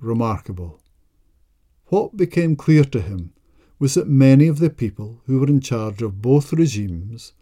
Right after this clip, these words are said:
were essentially the same.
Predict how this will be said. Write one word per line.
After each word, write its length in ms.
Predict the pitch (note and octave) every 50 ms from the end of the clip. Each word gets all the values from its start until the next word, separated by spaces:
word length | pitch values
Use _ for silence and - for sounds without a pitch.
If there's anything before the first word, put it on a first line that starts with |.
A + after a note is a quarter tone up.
| _ _ _ _ _ _ -
were 140 | D3 D#3 F3
essentially 840 | F3 E3 - - C3+ A2 G#2 F#2 - - - G2+ G2+ F#2+ - _ _ _ _
the 80 | - B2
same. 560 | - - - C#3 C3 A#2+ A2 F#2+ F2+ F2 F2